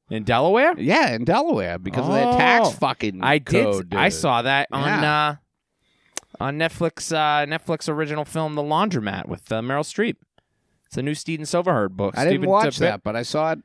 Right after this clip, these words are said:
Speaker 2: I think I watched a documentary.
Speaker 1: Yeah, Steven Soderbergh. Yeah, they do talk about Delaware. You're right.
Speaker 2: Yeah.
Speaker 1: Son of a bitch.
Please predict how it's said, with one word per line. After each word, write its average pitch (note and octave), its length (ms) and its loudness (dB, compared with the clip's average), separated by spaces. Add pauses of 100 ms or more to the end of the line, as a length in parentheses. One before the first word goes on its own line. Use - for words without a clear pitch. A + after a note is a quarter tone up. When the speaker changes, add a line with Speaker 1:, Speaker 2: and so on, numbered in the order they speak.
(120)
Speaker 2:
I C#3 100 -2
think E3 200 -8
I E3+ 40 0
watched F3 400 -4
a C3+ 60 -6
documentary. D3 2500 -2
Speaker 1:
Yeah, A3 380 4
Steven D#3+ 240 0
Soderbergh. D3 480 0
Yeah, D3 120 0
they C3+ 80 -2
do E3 120 -6
talk C3+ 240 -4
about G#2+ 160 -4
Delaware. D#3 340 -2
You're G#2 120 -2
right. F#3 140 -2
Speaker 2:
Yeah. A3+ 160 -2
Speaker 1:
Son F3+ 200 -8
of A3+ 60 -8
a A#3+ 60 -6
bitch. - 240 -6